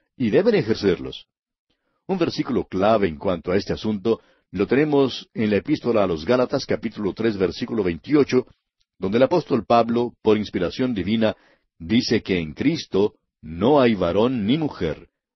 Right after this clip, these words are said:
porque todos vosotros sois uno en Cristo Jesús. Volviendo ahora al pasaje en cuestión, aquí en Números capítulo veintisiete,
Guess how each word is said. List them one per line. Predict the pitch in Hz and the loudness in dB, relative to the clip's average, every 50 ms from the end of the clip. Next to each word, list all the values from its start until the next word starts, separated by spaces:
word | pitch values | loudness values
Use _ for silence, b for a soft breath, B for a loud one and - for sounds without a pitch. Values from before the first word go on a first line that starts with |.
| _ _ - | _ _ -2
porque | 95 95 87 85 - 87 76 _ _ | 0 0 0 -2 -4 -8 -10 _ _
todos | - 131 143 147 147 147 107 | 2 4 4 4 4 2 0
vosotros | 101 95 85 76 - 120 117 - 110 107 104 - - _ _ | 0 -4 -4 -2 0 -2 0 0 0 -2 -2 -2 -6 _ _
sois | - - - 101 85 82 - - - | -12 -4 -2 -2 -2 -2 -4 -8 -4
uno | - 156 147 123 92 82 87 98 - _ _ _ - | 0 0 2 2 0 -2 -4 -4 -6 _ _ _ -6
en | 101 87 78 | -6 -6 -6
Cristo | 69 - 101 95 90 - - - 80 | -4 -6 -4 -4 -4 -6 -6 -8 -8
Jesús. | - 85 - - 92 - - - - _ _ _ _ _ _ _ _ _ _ _ _ _ _ _ _ _ _ _ _ _ _ _ _ _ _ _ _ _ _ _ _ _ _ _ _ _ _ _ _ - | -8 -8 -10 -8 -10 -12 -12 -14 -20 _ _ _ _ _ _ _ _ _ _ _ _ _ _ _ _ _ _ _ _ _ _ _ _ _ _ _ _ _ _ _ _ _ _ _ _ _ _ _ _ 2
Volviendo | 127 127 135 185 214 151 127 | 2 4 6 6 4 6 6
ahora | 131 143 143 | 6 6 4
al | 117 - | 4 2
pasaje | 107 98 - 135 120 - 123 | 0 0 0 0 0 0 -4
en | 107 - | -6 -4
cuestión, | - 85 - - 131 135 123 | -4 -6 -4 -2 -2 0 0
aquí | 95 - - 98 | 0 -2 -2 -4
en | 92 80 78 | -4 -4 -4
Números | 82 90 92 82 82 78 - - - - | -6 -4 -4 -4 -4 -6 -8 -10 -12 -10
capítulo | - 69 - 87 80 - 78 73 | -12 -10 -10 -10 -10 -8 -8 -6
veintisiete, | 69 82 92 - - - - - 98 90 - - 80 73 | -6 -6 -8 -8 -12 -12 -4 -2 -2 -2 0 -2 -8 -8